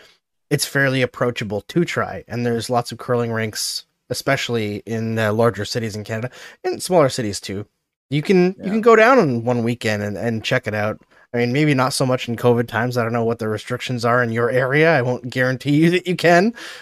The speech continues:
Speaker 1: but when, uh, things somewhat normalize, yeah, you can go out and check out your local curling rink and have a lot of fun. Uh, but you might be surprised that it's a little bit more physical than you think <laughs> based on what it looks like.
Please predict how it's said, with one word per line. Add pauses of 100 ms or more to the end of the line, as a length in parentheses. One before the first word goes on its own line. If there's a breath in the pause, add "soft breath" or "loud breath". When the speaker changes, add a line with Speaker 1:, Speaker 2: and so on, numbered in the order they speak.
(140)
Speaker 1:
but (680)
when,
uh,
things
somewhat
normalize,
yeah,
you
can
go
out
and
check
out
your
local
curling
rink (520 soft breath)
and
have
a
lot
of
fun. (200)
Uh, (360)
but
you
might
be
surprised
that
it's
a
little
bit
more
physical
than
you
think
<laughs>
based (140)
on (420 loud breath)
what
it
looks
like.